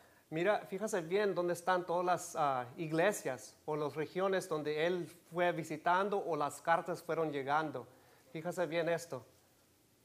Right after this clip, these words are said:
Mira esta iglesia, tremenda iglesia, ¿verdad? Y mira la iglesia donde estamos estudiando o teníamos un estudio o una predicación,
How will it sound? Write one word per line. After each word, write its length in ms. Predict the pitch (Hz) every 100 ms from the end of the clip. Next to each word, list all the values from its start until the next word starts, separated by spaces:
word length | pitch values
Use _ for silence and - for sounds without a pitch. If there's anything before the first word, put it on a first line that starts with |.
| _ - _ _ _ _ - - _ _ _ _ _ _
Mira 300 | 151 165 165
esta 280 | 165 175 165
iglesia, 560 | 147 139 139 - 117 107
tremenda 400 | - 143 165 185
iglesia, 460 | 180 170 180 180 156
¿verdad? 420 | 139 139 156 202 - - _ _ _ -
Y 100 | 147
mira 220 | 156 185
la 80 | 175
iglesia 380 | 156 180 180
donde 220 | 156 160 151
estamos 440 | - 170 175 170
estudiando 580 | 160 - 147 160 170 151
o 160 | 147
teníamos 520 | - 156 160 175 165 170
un 100 | 165
estudio 480 | 139 - 165 170
o 160 | 156 147
una 260 | 139 165 151
predicación, 680 | 151 139 143 135 - 165